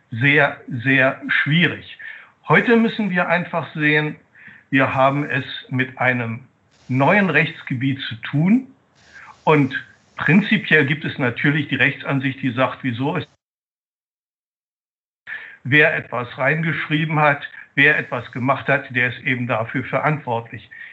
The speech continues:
Das Problem wird aber sein, die Kausalität dann herbeizuführen zwischen der Änderung, die ein,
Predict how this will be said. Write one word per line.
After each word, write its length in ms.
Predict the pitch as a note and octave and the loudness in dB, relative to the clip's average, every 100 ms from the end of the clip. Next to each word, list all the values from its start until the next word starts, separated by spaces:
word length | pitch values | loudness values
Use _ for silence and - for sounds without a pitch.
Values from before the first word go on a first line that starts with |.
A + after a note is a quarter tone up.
| - | -8
Das 180 | C3+ B2+ - | -4 -4 -6
Problem 640 | D3+ C#3 C3 C#3+ F#3+ F#3+ | -2 0 4 4 4 2
wird 240 | F3+ F3+ | 0 -2
aber 340 | C#3 C3 A#2+ A2 | -2 0 -2 -2
sein, 460 | A2+ B2 D3 F#3+ - - - - | 0 2 2 0 -4 -14 -14 -4
die 140 | C3 | -4
Kausalität 920 | - C3+ C3 A2+ A#2 A2+ - D3+ F#3+ - G3+ | 2 0 2 0 -2 -2 2 4 4 -2 -4
dann 220 | C#3 D3 | -2 -2
herbeizuführen 1300 | B2 A#2 A#2+ C#3+ E3 - F#3 - - E3+ E3 D#3+ D#3+ - - - - - | -4 -4 0 0 -2 -6 -8 -6 -2 2 2 2 -4 -14 -18 -20 -8 0
zwischen 480 | D3+ D3 C3+ - - _ | 0 2 0 -2 -12 _
der 220 | C#3+ C3+ | 2 4
Änderung, 720 | C#3 E3+ F3+ E3+ D3 E3 D#3+ D#3+ - - - - | 4 2 0 0 2 2 0 -4 -12 -16 -20 -6
die 520 | - B2+ D3+ C#3+ C#3 - _ _ - | -2 0 0 0 0 -6 _ _ 0
ein, 580 | C3 E3+ F#3+ F#3 G3 | 2 2 2 -2 -8